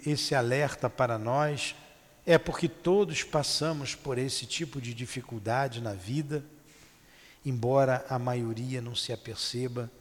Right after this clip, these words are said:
mas todos somos médiuns e como espíritos imperfeitos,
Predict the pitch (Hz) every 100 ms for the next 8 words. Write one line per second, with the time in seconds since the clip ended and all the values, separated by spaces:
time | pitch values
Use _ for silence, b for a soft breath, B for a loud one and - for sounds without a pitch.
0 | B B B B B 135 - - 147 151
1 | 139 143 - - 127 127 107 113 127 131
2 | 117 120 117 - - - _ _ _ b
3 | b b b 135 - 139 131 - - 139
4 | 143 135 107 135 131 127 - 139 131 120
5 | - 98 -